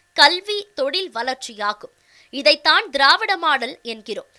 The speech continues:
ஒரு சீர்திருத்த இயக்கம் ஆட்சிக்கு வந்தால் எத்தகைய கொள்கைகளை சட்டமாகவும் திட்டமாகவும் நிறைவேற்றுமோ,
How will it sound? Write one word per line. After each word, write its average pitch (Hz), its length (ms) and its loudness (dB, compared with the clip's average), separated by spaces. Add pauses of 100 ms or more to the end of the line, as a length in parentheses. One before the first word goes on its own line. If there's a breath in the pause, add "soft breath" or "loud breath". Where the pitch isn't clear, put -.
(180 soft breath)
ஒரு 302 220 0
சீர்திருத்த 415 640 -6
இயக்கம் 311 440 -4
ஆட்சிக்கு 294 520 -2
வந்தால் 262 560 0
எத்தகைய 311 720 -2
கொள்கைகளை 311 680 -6
சட்டமாகவும் 294 800 -4 (320 soft breath)
திட்டமாகவும் 349 800 2 (120)
நிறைவேற்றுமோ, 277 840 -6